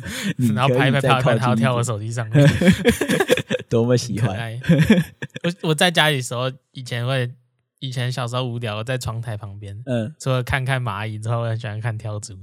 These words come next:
Speaker 1: 对啊，家里很多应该就是那个安德逊银狐。
Speaker 2: 对，安德逊。
Speaker 1: 我有养过，我就，<laughs> 它，它跑出来，我就把它抓起来养。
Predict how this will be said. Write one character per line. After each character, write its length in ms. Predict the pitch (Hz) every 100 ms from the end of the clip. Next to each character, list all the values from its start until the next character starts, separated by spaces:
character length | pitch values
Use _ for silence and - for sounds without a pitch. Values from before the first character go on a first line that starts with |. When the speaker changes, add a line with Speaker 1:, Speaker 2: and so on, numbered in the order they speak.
| 127
Speaker 1:
对 100 | 139
啊， 80 | 131
家 220 | 214 190
里 180 | 190 156
很 180 | 117 104
多 200 | 127 131
应 100 | 127
该 140 | 127
就 120 | 127
是 100 | 123
那 120 | 120
个 80 | 107
安 160 | 110 107
德 180 | 95 107
逊 160 | 113
银 240 | 101 101 -
狐。 120 | - -
Speaker 2:
对， 120 | 123
安 180 | 113 117
德 160 | 110 104
逊。 220 | - 113
Speaker 1:
我 140 | 151
有 80 | 190
养 260 | 175 107 104
过， 340 | - 117 - -
我 60 | 120
就， 100 | 135 -
<laughs> 200 | - 196
它， 100 | 156 135
它 180 | 214
跑 280 | 185 156 113
出 60 | 123
来， 80 | 120
我 80 |
就 100 | 110 113
把 360 | - 147 117
它 100 | 127
抓 200 | 113 110
起 120 | 107 107
来 40 |
养。 180 | -